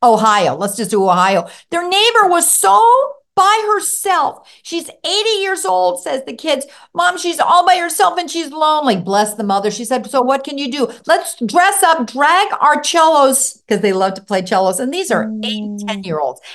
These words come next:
Speaker 1: "down the end of the street. We'll sit on the porch. We'll knock on her door. We'll social distance and we'll just give her a cello concert." Oh,
Speaker 2: Wow.
Speaker 1: how wonderful is that? So they did. Mom videoed it. By the way, at the end of the cello concerts, half the neighbors had shown up. They were in tears and they were crying. The neighbor was crying. The kids were crying.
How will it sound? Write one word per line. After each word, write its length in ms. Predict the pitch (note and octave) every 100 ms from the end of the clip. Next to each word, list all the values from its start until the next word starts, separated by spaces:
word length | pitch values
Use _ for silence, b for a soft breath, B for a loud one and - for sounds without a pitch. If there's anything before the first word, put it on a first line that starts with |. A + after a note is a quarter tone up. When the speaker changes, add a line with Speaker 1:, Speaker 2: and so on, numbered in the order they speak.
| B
Speaker 1:
"down 400 | G#3+ C#4 D4 F4
the 120 | F#4+ F4
end 140 | E4+
of 60 | E4
the 80 | D#4+
street. 360 | - C4+ B3+
We'll 120 | - B3
sit 220 | F4+ F4+
on 120 | F#4
the 60 | F#4
porch. 420 | F4+ C#4 B3+ B3 B B
We'll 100 | B3
knock 320 | C#4 D#4 F#4+
on 140 | F4+ F4+
her 120 | F4+
door. 300 | D4 C#4 C4
We'll 100 | A#3+
social 460 | A#3 D#4+ E4 F#4 C#4+
distance 420 | C#4+ C#4 C#4+ C4
and 160 | C#4+ B3
we'll 160 | B3
just 220 | A3+ B3+ -
give 140 | A#3+
her 100 | A3
a 80 | G#3
cello 300 | G#3 F3 D#3
concert." 520 | - C#3 - C3+ - _ _ _ _ _ -
Oh, 440 | D4+ C4 A3 E3+
Speaker 2:
Wow. 140 | - -
Speaker 1:
how 120 | A3+
wonderful 480 | A3+ C4 C4+ D#4 D4
is 120 | D4+
that? 300 | C4 F3+ -
So 140 | - A#3+
they 120 | D4+
did. 360 | C4+ A3+ A3+ - _ _ b b b
Mom 500 | G3+ G#3 A#3 C#4+ - _ _ -
videoed 560 | G#3 D4 C4+ A3+ G3
it. 220 | F#3+ A#3
By 140 | A#3 G#3
the 100 | A3
way, 160 | A3+
at 80 | G#3+
the 100 | G#3
end 140 | G3+ B3
of 60 |
the 80 | B3+
cello 320 | B3+ B3+ B3
concerts, 480 | B3 A3+ G#3+ A#3+ A3
half 180 | A#3+ A#3
the 60 |
neighbors 460 | G#3+ A3+ B3+ G#3 F3
had 140 | F3+
shown 280 | E3 F3+ E3+
up. 240 | F3 F#3 F#3
They 160 | A#3
were 180 | C4+ A3+
in 140 | G#3
tears 420 | F#3+ G#3 G3 G#3+ A3
and 100 | G#3
they 140 | A#3
were 180 | B3 A3
crying. 540 | - G3 F#3 F#3 G3
The 80 | G#3+
neighbor 320 | A3 B3 C4
was 160 | B3 A#3
crying. 380 | A3+ G#3+ G#3+ G#3+
The 80 |
kids 280 | G3+ B3 A#3+
were 140 | A#3+ G#3+
crying. 480 | A3+ A3 G#3+ G#3